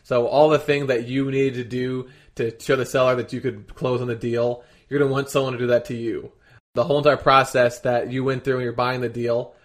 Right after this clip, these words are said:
well, as a seller, that's the process your buyer is gonna be going through as well. So for the P S A, make sure you have your experienced attorney draft the P S A. Don't let the buyer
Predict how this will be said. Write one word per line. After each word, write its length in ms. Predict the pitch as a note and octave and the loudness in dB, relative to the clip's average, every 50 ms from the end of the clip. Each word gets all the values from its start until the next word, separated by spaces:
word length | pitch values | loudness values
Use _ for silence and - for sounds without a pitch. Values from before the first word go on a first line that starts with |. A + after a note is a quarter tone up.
| _ _ | _ _
well, 220 | A#2+ B2+ C3+ C#3 C#3 | -4 -2 0 0 0
as 140 | C3 C3 B2+ | 0 -2 -2
a 80 | A#2+ | -2
seller, 340 | - - C3+ B2+ C3 C3+ C3 | -2 0 2 2 4 2 2
that's 220 | A#2+ B2+ B2 A#2+ | 0 0 -2 -2
the 80 | - A2+ | -4 -4
process 440 | - C3 B2 A#2+ - - B2 A#2 A#2+ | -2 0 0 2 2 0 -2 -2 -2
your 120 | B2 A#2+ | -4 -4
buyer 240 | B2 A#2 A#2 A#2+ A#2 | -2 0 0 0 0
is 80 | A2+ A#2 | -2 -4
gonna 140 | B2 A#2 | -6 -8
be 80 | A2 A2 | -6 -6
going 200 | A2+ A2+ A2+ G#2+ | -6 -6 -6 -8
through 220 | - A#2+ A2+ A2 | -8 -6 -6 -6
as 200 | A2+ A#2+ A#2 A2 | -4 -6 -8 -8
well. 460 | A2 A2+ A#2+ A#2 F#2 - - - _ _ _ _ _ _ _ _ _ _ | -6 -4 -4 -4 -4 -6 -10 -16 _ _ _ _ _ _ _ _ _ _
So 240 | - C#3 B2+ B2 | -2 0 0 0
for 260 | A2+ A2+ - - C#3 C3+ | 0 -2 0 2 2 2
the 120 | C3 B2+ | 2 0
P 220 | - - E3+ D#3+ | 0 2 2 4
S 180 | D3 C3+ - - | 4 4 4 4
A, 320 | C3+ B2 A#2+ C3+ D#3 - - - _ _ - | 4 4 4 4 2 -2 -8 -20 _ _ -2
make 160 | C3+ C#3+ C#3 | 0 0 0
sure 140 | - D3+ D3 | 0 0 0
you 160 | C#3 C#3 C3 | 2 2 2
have 500 | B2 B2+ C3 B2+ B2+ B2+ B2 C3+ - C3 | 2 4 4 4 4 4 2 0 -2 -2
your 220 | B2 C3 B2+ B2+ A#2+ | -2 -2 -2 -2 -2
experienced 540 | A#2 - - - C#3+ C3+ C3 C3+ C3 - A#2+ | -4 -6 -6 -4 -2 0 0 0 -2 -6 -8
attorney 380 | - - C#3 C3 C3 B2+ B2+ | -10 -6 -4 -4 -2 -4 -4
draft 380 | A2+ A#2+ B2 A#2+ B2 B2 - - | -6 -2 0 2 2 2 0 -2
the 60 | A#2 | -8
P 200 | - B2+ A#2 A2 | -6 -4 -4 -4
S 160 | A2 - - | -4 -4 -4
A. 160 | G#2 G#2 A2+ | -4 -4 -4
Don't 380 | A#2+ A#2+ - - C3 D3 C#3 B2 | -6 -4 -2 0 0 2 2 0
let 120 | C#3 C3+ | -2 -2
the 80 | - B2+ | -2 0
buyer 560 | A#2 C#3 D3 D3+ C#3 B2+ B2 C3+ D3 - - | 2 4 6 6 6 4 2 0 -2 -6 -10